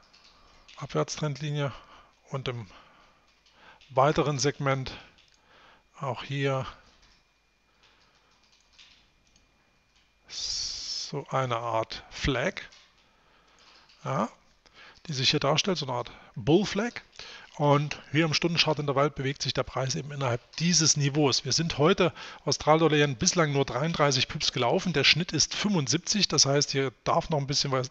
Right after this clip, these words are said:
was kommen. Wir sind auch oberhalb des Pivot Points aktuell und wir haben heute interessanterweise ein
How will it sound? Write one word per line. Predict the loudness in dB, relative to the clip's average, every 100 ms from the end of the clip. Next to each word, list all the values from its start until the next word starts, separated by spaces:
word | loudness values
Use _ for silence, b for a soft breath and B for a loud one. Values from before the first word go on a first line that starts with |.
| _
was | -4 -4
kommen. | -2 -2 0
Wir | -2
sind | -2
auch | -2
oberhalb | -4 0 0 0
des | -4 -4
Pivot | -2 -2 4
Points | 4 4 2 B B B -2
aktuell | -2 2 0 2
und | 0 0 2
wir | 4
haben | 4 2 2
heute | 4 4 4 2 B B B B -4
interessanterweise | -2 0 4 4 4 4 6 4 6 4 2 -6 B B B -6
ein | -2 0 -2